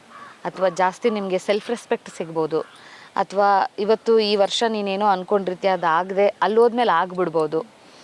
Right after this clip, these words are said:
ಆ ಥರದ್ದೇನೋ ಒಂದು ನಮ್ಮ ಗುರಿಯನ್ನ ರೀಚ್ ಮಾಡೋಕ್ಕೆ ಇನ್ನೊಂದೆಲ್ಲೋ ಜಾಗದಲ್ಲಿ ಅವಕಾಶ ಸಿಗ್ತಿದೆ ಅಂದಾಗ ಹೋಗೋದು ತಪ್ಪಲ್ಲ.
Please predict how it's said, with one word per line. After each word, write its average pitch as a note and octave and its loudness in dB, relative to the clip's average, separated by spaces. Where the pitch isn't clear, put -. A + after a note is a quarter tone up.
ಆ A#3 2
ಥರದ್ದೇನೋ A#3+ 2
ಒಂದು A3+ -2
ನಮ್ಮ G#3+ 0
ಗುರಿಯನ್ನ C4 2
ರೀಚ್ A3+ -2
ಮಾಡೋಕ್ಕೆ A3+ 0
ಇನ್ನೊಂದೆಲ್ಲೋ A#3+ 2
ಜಾಗದಲ್ಲಿ G3+ 0
ಅವಕಾಶ G3+ -2
ಸಿಗ್ತಿದೆ G3 -6
ಅಂದಾಗ F3+ 0
ಹೋಗೋದು A3 4
ತಪ್ಪಲ್ಲ. D#3+ -2